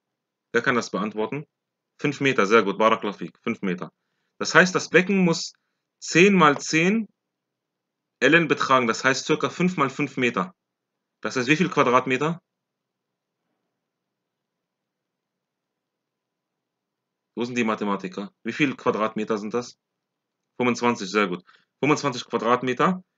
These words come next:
muss dieses Becken von, äh, vom, vom, von, von, betragen, damit wir, damit wir sagen, aha, dass das jetzt, äh, viel.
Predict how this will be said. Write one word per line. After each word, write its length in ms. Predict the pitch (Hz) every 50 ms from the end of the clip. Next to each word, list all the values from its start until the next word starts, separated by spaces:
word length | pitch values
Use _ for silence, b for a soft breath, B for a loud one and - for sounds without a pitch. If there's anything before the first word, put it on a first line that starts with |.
| _ _ _ _ _ _ _ _ _
muss 320 | 120 151 196 - - -
dieses 320 | - 139 131 123 127 - -
Becken 300 | 151 151 - 170 160 143
von, 280 | - 143 131 127 113
äh, 220 | - 98 107 110 104
vom, 320 | - 120 113 113 101 95
vom, 280 | 90 - 117 110 107 98
von, 400 | - - 107 104 104 95 - -
von, 300 | - - - - 95 92
betragen, 560 | - - - - - 110 110 113 143 175 180 - _ _ _ _ _ _ _ _
damit 220 | - 120 139 156 -
wir, 160 | 156 139 113
damit 260 | 113 117 127 135 131
wir 100 | 123 120
sagen, 300 | 110 123 127 143 160 185 -
aha, 360 | 107 101 131 147 180 180 - -
dass 260 | 185 185 139 - -
das 160 | 135 127 -
jetzt, 220 | - 131 131 - -
äh, 120 | 160 190 196 190 _ _ _ _ _ _ _ _ _ _ _ _
viel. 320 | - - 123 117 95 92